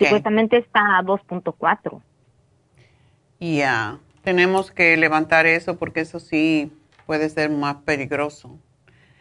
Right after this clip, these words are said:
Speaker 1: Esto
Speaker 2: No
Speaker 1: es
Speaker 2: peligroso,
Speaker 1: preocupante.
Speaker 2: pero los momentos que estamos viviendo con este virus, pues,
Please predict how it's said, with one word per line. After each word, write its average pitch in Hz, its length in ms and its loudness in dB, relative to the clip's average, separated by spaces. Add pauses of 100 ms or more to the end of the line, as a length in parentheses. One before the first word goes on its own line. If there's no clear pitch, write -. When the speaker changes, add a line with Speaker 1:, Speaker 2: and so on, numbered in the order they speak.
(220)
Speaker 1:
Esto 175 140 4
Speaker 2:
No 247 120 8
Speaker 1:
es 277 60 2
Speaker 2:
peligroso, 294 520 6
Speaker 1:
preocupante. 302 220 2
Speaker 2:
pero 226 120 6
los 220 120 4
momentos 214 460 0
que 240 80 -6
estamos 196 380 0
viviendo 208 560 0
con 165 160 2
este 180 260 0
virus, 208 540 -2
pues, 160 340 -4